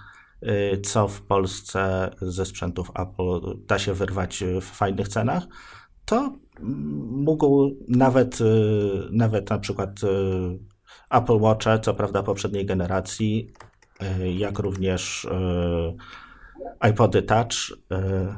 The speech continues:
<laughs> y,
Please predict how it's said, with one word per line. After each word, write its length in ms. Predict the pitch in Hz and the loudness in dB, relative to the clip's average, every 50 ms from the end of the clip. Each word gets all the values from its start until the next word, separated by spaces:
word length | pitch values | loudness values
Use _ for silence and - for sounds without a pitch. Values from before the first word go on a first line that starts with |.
| 101 - - - - - - - - - - - - - - - - _ - _ _ _ _ _ _ - - - - - - - - - - - - - - - | -10 -14 -16 -14 -14 -14 -14 -14 -14 -12 -14 -14 -14 -16 -20 -20 -20 _ -20 _ _ _ _ _ _ -16 -14 -12 -6 -4 -4 -4 -4 -8 -10 -10 -10 -6 2 6
<laughs> 40 | 117 | 8
y, 680 | 113 113 113 113 113 110 110 113 113 110 107 98 101 | 8 10 10 10 10 10 10 10 10 10 8 6 4